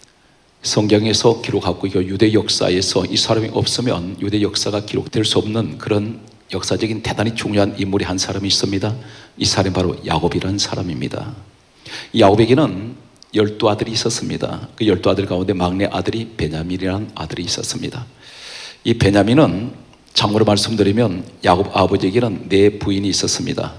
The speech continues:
레아라는 부인과 라헬이라는 부인과 그들, 그들의 몸종인 빌하와 실바라는 이 여인까지 해서 네 명의 부인을 두고 있었습니다.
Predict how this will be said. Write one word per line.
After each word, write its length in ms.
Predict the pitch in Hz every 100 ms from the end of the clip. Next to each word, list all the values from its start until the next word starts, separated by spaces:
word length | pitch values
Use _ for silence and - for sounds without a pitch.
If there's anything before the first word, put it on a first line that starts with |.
| - _ - - _ -
레아라는 540 | 90 92 92 95 110 107
부인과 540 | 98 90 92 104 -
라헬이라는 640 | 92 85 87 92 92 95 95
부인과 640 | 87 87 107 - 76 76
그들, 260 | - 104 98
그들의 280 | 104 101 107
몸종인 760 | 98 101 101 - 101 80 82 - - - _ -
빌하와 880 | 107 92 90 98 95 110 113 107 - - -
실바라는 800 | - - 113 113 110 90 80 80 - - _ _ _ _ _
이 140 | - 90
여인까지 400 | 90 90 95 95
해서 160 | - 101 -
네 160 | 95
명의 340 | 95 113 117 113
부인을 380 | - 104 107 -
두고 220 | - 76
있었습니다. 640 | - - - - - -